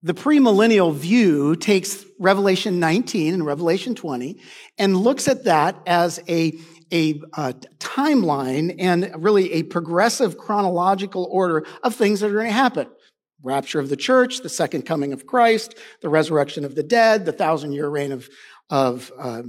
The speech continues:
Christ on earth, and the final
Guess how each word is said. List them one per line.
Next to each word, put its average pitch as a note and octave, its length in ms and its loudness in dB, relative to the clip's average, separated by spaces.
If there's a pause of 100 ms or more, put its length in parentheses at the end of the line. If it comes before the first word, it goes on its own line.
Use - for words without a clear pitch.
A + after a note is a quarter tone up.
(100)
Christ B3 520 2 (160)
on G3+ 260 0
earth, G3 480 -2 (460)
and G3 180 4
the G3 60 2
final E3 720 0